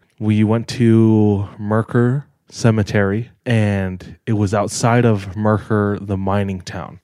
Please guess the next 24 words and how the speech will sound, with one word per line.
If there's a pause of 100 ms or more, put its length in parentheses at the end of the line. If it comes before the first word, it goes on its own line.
(120)
Now
there
are (380)
no
remnants
of
the
mining
town.
It's
all
been, (880)
uh, (180)
over
a
hundred
years
ago,
it
burnt
down
to
the
ground.